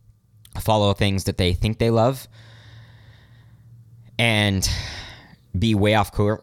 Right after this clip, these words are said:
course for years, decades. Um, when they don't have enough time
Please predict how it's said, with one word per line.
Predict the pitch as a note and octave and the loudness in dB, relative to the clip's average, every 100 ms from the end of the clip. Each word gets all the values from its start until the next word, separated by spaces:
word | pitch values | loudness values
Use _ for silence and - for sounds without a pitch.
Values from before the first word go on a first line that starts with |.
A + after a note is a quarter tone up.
| - | -6
course | - G#2+ - | 0 0 0
for | - | -2
years, | F2+ E2+ F#2 G#2+ - - - | 0 2 0 0 -2 -6 -6
decades. | F2 F2+ G#2 A2+ - - - _ _ _ _ _ _ _ - | -6 -2 -2 -2 -6 -6 -10 _ _ _ _ _ _ _ -2
Um, | F#2 F2 E2+ D#2+ E2 _ _ _ _ _ _ _ _ _ _ _ _ _ _ _ _ _ _ _ - | 0 2 0 -2 -8 _ _ _ _ _ _ _ _ _ _ _ _ _ _ _ _ _ _ _ -8
when | F#2 G2 F#2+ F#2 - | -2 0 0 -2 -4
they | E2 G2+ F#2+ F#2 F#2 - F2 | -4 0 2 0 -2 -4 -4
don't | G2+ | -4
have | G2 G2 | -2 -2
enough | F2+ - | -2 -2
time | G2 F2+ F2 | -2 0 0